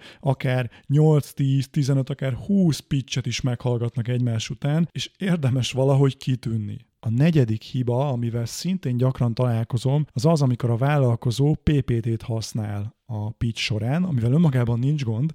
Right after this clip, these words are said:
viszont a P P T-t agyon zsúfolja. A szlájdok teli vannak hosszú mondatokkal, számokkal, képekkel, diagramokkal,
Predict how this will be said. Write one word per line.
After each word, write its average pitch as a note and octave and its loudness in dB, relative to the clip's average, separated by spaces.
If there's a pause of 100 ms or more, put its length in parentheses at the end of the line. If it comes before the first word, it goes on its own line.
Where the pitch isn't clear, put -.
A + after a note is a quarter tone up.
viszont B2+ -4
a G#2+ -6
P D#3 0
P C#3 -2
T-t B2+ -2 (100)
agyon B2+ 2
zsúfolja. G#2+ -4 (120)
A - -10
szlájdok C#3+ -2
teli C#3 2
vannak A#2 -2
hosszú A#2 -2
mondatokkal, B2 0
számokkal, B2+ -2
képekkel, A#2+ -4
diagramokkal, C3 0